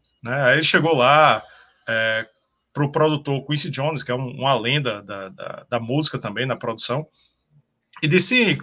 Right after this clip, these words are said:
"Quin-, Quincy, como é que é a parada aqui?", né? E Michael Jackson che-, chegou lá, ele modificou, ele disse que foi bem rápido, foi um negócio de vinte minutos que ele fez lá, e, e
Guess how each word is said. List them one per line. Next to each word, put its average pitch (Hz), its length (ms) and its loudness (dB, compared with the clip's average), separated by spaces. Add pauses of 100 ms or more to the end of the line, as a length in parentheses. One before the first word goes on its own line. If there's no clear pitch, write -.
"Quin-, 139 420 -2 (560)
Quincy, 151 240 2
como 214 160 4
é 190 40 4
que 190 140 4
é 208 60 8
a 185 60 4
parada 160 340 4
aqui?", 220 280 -6
né? 78 360 -6
E - 20 -12 (600)
Michael 156 240 2
Jackson 143 260 2
che-, 139 260 -4
chegou 139 240 -2
lá, 131 140 4
ele 180 80 2
modificou, 180 720 0
ele 160 80 0
disse 180 120 -6
que - 60 -14
foi 240 140 0
bem 156 100 -4
rápido, 143 340 0
foi 156 120 -8
um - 20 -6
negócio 156 220 0
de 156 60 -2
vinte 196 180 -4
minutos 143 380 -4 (640)
que - 80 -2
ele 139 140 2
fez 139 260 -2
lá, 123 260 -4 (560)
e, 143 400 0
e 127 800 -4